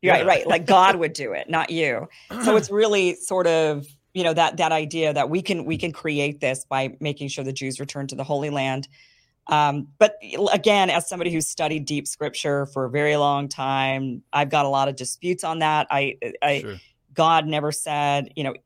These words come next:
Speaker 1: "If you believe in any of this," and I don't really, uh, I mean, sometimes I think maybe, and then I,
Speaker 2: Sure.
Speaker 1: I'm, I'm more into the, um, Pascal's wager, where I'm like, "Oh, you know what? It's better for you to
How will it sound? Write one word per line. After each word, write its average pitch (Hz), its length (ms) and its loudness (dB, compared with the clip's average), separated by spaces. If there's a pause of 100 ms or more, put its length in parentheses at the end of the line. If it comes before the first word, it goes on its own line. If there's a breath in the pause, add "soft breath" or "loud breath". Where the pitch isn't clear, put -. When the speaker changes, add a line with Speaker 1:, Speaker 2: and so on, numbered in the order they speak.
Speaker 1:
"If 208 200 2
you 202 100 -2
believe 156 380 -2
in 135 100 -4
any 127 260 -6
of 131 140 -8
this," 127 280 -4
and 143 100 -4
I 160 140 2
don't 156 260 -6
really, 160 580 -4
uh, 156 100 0 (100)
I 247 80 4
mean, 285 160 0
sometimes 240 480 0
I 147 100 0
think 143 300 -6
maybe, 135 580 -8 (240 soft breath)
and 165 100 -6
then 175 80 4
I, 165 100 2
Speaker 2:
Sure. 151 120 -8
Speaker 1:
I'm, 151 220 -2 (100)
I'm 151 220 -4
more 156 200 -2
into 143 300 -6
the, 139 260 -8
um, 127 420 -4 (1400 loud breath)
Pascal's 190 540 0
wager, 147 460 -4
where 147 120 -2
I'm 151 120 -2
like, 147 220 -2
"Oh, 180 200 6
you 180 140 2
know 175 80 0
what? 165 140 2
It's 165 140 -4
better 185 520 2
for 175 140 -10
you 160 340 -2
to 143 580 -8